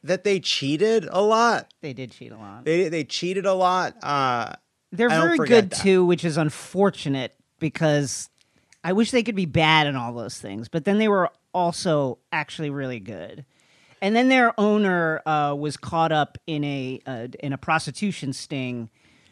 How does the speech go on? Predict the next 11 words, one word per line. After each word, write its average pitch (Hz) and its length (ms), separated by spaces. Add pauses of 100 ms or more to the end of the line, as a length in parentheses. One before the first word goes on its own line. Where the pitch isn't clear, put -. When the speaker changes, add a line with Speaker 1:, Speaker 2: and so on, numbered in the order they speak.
(240)
Speaker 2:
which 156 340
he 170 360
has, 147 540
uh, 135 220
been, 135 360 (140)
uh, 139 200
totally 156 600 (200)
Speaker 1:
Yeah. 220 160 (400)
Speaker 2:
sort 170 500
of 156 160
absolved 151 880